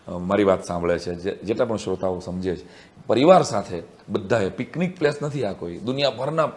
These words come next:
લોકો, ભારતના લોકો વિદેશોમાં ફરે છે, હું પણ ગયો છું, પરંતુ વિદેશીઓ અહીંયા આવે છે,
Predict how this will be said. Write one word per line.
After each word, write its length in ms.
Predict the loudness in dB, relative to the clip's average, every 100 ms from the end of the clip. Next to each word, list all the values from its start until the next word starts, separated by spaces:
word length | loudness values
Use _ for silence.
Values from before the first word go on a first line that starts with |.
| -6 0
લોકો, 320 | 2 2 -2
ભારતના 420 | 0 0 2 0
લોકો 500 | 0 0 2 2 0 -8 -18 -18 -8
વિદેશોમાં 520 | -2 6 6 6 0 0
ફરે 220 | 2 0
છે, 100 | 0
હું 140 | -2
પણ 140 | 0 0
ગયો 220 | 2 0
છું, 140 | -2 -16 -20 -20 -8
પરંતુ 520 | -6 -6 -6 -8 -8 -8
વિદેશીઓ 540 | -4 0 0 0 0
અહીંયા 380 | 0 0 0 0
આવે 300 | 2 2 0
છે, 160 | -2